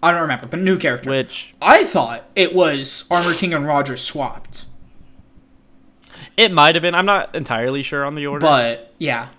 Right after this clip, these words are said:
Speaker 1: Um, I didn't, I saw the leak. I did not see your message, so.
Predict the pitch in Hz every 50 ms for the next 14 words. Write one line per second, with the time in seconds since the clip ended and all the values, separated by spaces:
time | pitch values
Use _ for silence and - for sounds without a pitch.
0 | _ _ _ 160 147 139 139 139 135 139 139 135 135 135 - _ _ _ _ _
1 | _ _ _ _ _ _ _ _ - 156 165 190 214 214 202 202 - - _ 156
2 | 160 160 - 214 214 220 196 170 156 170 185 190 - 147 143 156 156 156 151 151
3 | 143 - - 151 139 127 123 120 - - - - - - - - - - _ -
4 | - 143 123 117 117 117 127